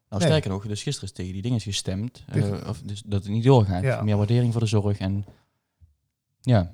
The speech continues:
Speaker 1: is natuurlijk ook wel een politiek spelletje. In ieder geval, ik denk dat heel veel mensen nou keihard hebben gewerkt in de zorg. En als ik m-, van, bij mezelf naga, dat er heel veel mensen ook, ehm,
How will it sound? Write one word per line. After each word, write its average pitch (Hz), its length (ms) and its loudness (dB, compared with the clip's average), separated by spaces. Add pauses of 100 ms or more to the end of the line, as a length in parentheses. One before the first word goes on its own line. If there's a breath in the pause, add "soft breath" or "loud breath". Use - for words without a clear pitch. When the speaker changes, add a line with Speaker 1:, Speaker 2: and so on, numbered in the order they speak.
(120)
Speaker 1:
is 104 100 -6
natuurlijk 113 200 2
ook 98 80 -6
wel 98 100 2
een 95 60 -2
politiek 95 320 2
spelletje. 95 420 -4
In 101 60 -2
ieder 120 180 2
geval, 117 400 2 (340)
ik 135 140 -2
denk 151 160 4
dat 117 120 -2
heel 120 100 4
veel 123 80 4
mensen 117 260 4
nou 107 120 2
keihard 127 240 2
hebben 107 200 0
gewerkt 120 320 0
in 127 60 0
de 117 80 4
zorg. 123 320 0 (760 soft breath)
En 104 120 -4
als 98 100 -2
ik - 160 -8
m-, 98 200 -2
van, 95 320 -2
bij 95 100 -2
mezelf 110 320 4
naga, 131 640 2
dat 113 160 -4
er 101 60 -2
heel 104 160 2
veel 110 80 2
mensen 104 340 2
ook, 98 240 -2
ehm, 98 260 -2